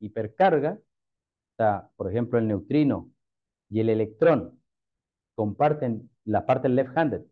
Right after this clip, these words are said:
comparten hipercarga, tienen la misma hipercarga, y su única diferencia es el isospin.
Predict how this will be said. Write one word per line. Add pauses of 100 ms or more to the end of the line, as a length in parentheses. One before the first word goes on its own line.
(120)
comparten
hipercarga, (100)
tienen
la
misma
hipercarga, (880)
y
su
única
diferencia (320)
es
el (100)
isospin.